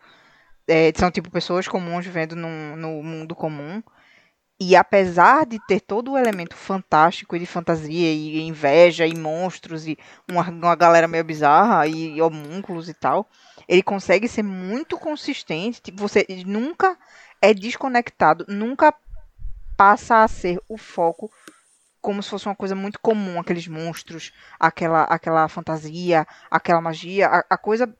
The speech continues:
fantástica, ela é sempre tratada como uma coisa fantástica e à parte. Tanto é que você tem sempre um personagem lidando com um convívio comum e mundano,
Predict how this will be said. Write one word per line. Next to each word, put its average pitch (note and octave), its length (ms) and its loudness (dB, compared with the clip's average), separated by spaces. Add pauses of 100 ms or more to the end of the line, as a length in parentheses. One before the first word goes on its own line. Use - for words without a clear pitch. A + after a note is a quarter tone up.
(480)
fantástica, A#3+ 920 0
ela F#3+ 240 4
é F#3 60 2
sempre B3 600 -8
tratada F3 600 -4 (360)
como G#3 300 -6
uma A3 280 -10
coisa F3+ 260 -8
fantástica G3 720 -2
e F#3+ 60 -2
à G3 60 -6
parte. - 380 -10 (340)
Tanto F#3 260 -4
é F3+ 60 0
que G#3 180 -6
você F#3+ 280 -6
tem G#3 160 0
sempre A3 480 -4
um A3+ 100 -10
personagem F3 720 -6 (480)
lidando F#3+ 560 -2
com F#3+ 340 -10 (340)
um G3+ 100 -12
convívio E3+ 640 -10 (240)
comum F#3 540 -4
e G3+ 120 -8
mundano, F3 640 -6